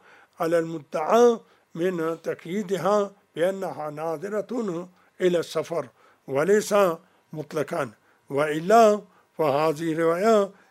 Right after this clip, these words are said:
إذا قلنا بسقوطها مطلقاً فمعنى ذلك أجنبية عن محل الكلام، لا بد من علاجها بشكل آخر. فإذاً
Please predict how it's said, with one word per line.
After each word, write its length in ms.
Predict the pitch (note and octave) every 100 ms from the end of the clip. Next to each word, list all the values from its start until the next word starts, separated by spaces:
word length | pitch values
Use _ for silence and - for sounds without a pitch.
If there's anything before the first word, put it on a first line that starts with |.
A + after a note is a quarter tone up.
| _
إذا 260 | D#3 E3+ D#3+
قلنا 420 | - E3 D#3 E3
بسقوطها 840 | D#3 D3+ F3 D3 F3 D3+ - C#3+
مطلقاً 800 | D#3+ D#3 - D#3 D3 A3+ B3 F#3+ F3+ _ _ -
فمعنى 320 | D#3+ F#3+ F#3+
ذلك 460 | F3+ F#3+ F#3+ F#3+ A#3 G3+ F3+ F3+
أجنبية 600 | D#3 F3+ D#3+ G#3+ G#3+ F3+
عن 460 | A3 F#3 D#3+ F3+ D3+
محل 360 | D3 - F3
الكلام، 540 | D3+ D3+ - C#3+ C#3 C3 _ _ _ _
لا 180 | D#3+ E3
بد 220 | F3 F#3
من 280 | F#3+ E3+ D#3
علاجها 560 | D3 D#3+ F#3+ F3+ E3+
بشكل 460 | F3 D#3+ E3 D3 D3+
آخر. 420 | C#3+ C3+ D#3 C3+ _ _ _ _ _ _ _ _ _ _ _
فإذاً 640 | F#3 D#3+ E3+ A3 A#3+ A3+